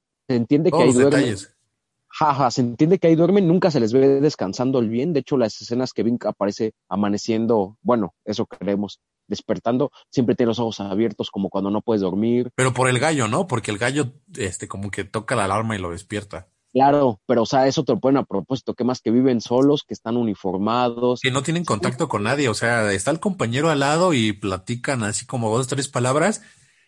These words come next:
Speaker 2: pero no hay una conexión real
Speaker 1: Hablan
Speaker 2: con
Speaker 1: más
Speaker 2: los
Speaker 1: con
Speaker 2: demás.
Speaker 1: los avatares. Ajá, hablan
Speaker 2: Exacto,
Speaker 1: más
Speaker 2: o sea,
Speaker 1: con
Speaker 2: conviven más con su avatar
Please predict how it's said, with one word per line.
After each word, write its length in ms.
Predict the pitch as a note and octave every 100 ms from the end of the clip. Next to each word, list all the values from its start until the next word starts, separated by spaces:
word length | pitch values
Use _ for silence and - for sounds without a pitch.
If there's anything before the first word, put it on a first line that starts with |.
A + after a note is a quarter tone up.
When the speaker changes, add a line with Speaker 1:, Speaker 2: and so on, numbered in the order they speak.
| _ _
Speaker 2:
pero 160 | - B2
no 40 | D3
hay 80 | G#3
una 160 | G3+
conexión 460 | B2 A2 - D3+ D#3
real 460 | C#3+ C#3+ B3 - _ _ _ _ _ _ _ _ _ _ -
Speaker 1:
Hablan 280 | D3 F3 E3+
Speaker 2:
con 80 | E3+
Speaker 1:
más 140 | A2+
Speaker 2:
los 60 | G3
Speaker 1:
con 100 | D#3+
Speaker 2:
demás. 240 | A3+ -
Speaker 1:
los 100 | - - _
avatares. 640 | A#2+ A2+ - D#3 D#3 - _ _
Ajá, 220 | - B2 C#3+
hablan 220 | D3+ D3
Speaker 2:
Exacto, 40 |
Speaker 1:
más 100 | D3
Speaker 2:
o 20 |
sea, 120 | E3 D#3+
Speaker 1:
con 80 | D#3+
Speaker 2:
conviven 400 | D#3 F#3 A3+ G3+
más 160 | G3+
con 160 | - G#3+
su 100 | C3+
avatar 520 | G#2 G2+ B2+ F3+ -